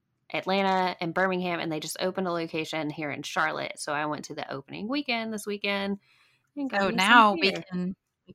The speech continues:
Speaker 2: can share beers.
Speaker 1: Mm-hmm. For the first time. <laughs>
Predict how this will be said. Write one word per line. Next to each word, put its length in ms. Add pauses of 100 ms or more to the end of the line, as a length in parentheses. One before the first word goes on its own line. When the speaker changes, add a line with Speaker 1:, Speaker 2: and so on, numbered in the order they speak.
Speaker 2:
can 120
share 560 (580)
beers. 560
Speaker 1:
Mm-hmm. 280 (1400)
For 120
the 180
first 340
time. 480 (800)
<laughs> 100